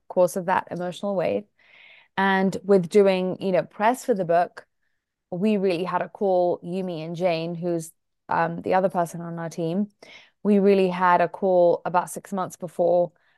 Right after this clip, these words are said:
um, the book release date and said, "Listen, if we are going to talk about this stuff, the most important thing is for us to live it and to practice what we, what we preach."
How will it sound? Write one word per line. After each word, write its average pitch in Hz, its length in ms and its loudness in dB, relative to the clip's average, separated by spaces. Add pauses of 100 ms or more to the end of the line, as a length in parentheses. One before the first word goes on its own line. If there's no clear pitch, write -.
(140)
um, 165 360 -4
the 185 100 -2
book 302 220 4
release 196 320 2
date 175 220 0
and 175 120 -6
said, 180 140 -2
"Listen, 180 460 -6 (380)
if 190 220 -4
we 214 300 4
are 254 140 6
going 190 420 4 (160)
to 165 420 -2 (280)
talk 208 220 -6
about 170 240 0
this 165 140 -4
stuff, 175 460 -6 (1200)
the 196 120 0
most 247 340 6
important 196 420 0
thing 180 420 -6
is 180 180 -6
for - 160 -8
us 175 160 -4
to 180 120 -4
live 165 160 2
it 226 200 0 (220)
and 190 160 -8
to 165 60 -14
practice 180 400 -8
what 180 160 0
we, 180 100 -8 (220)
what 165 180 4
we 185 100 -2
preach." - 520 -8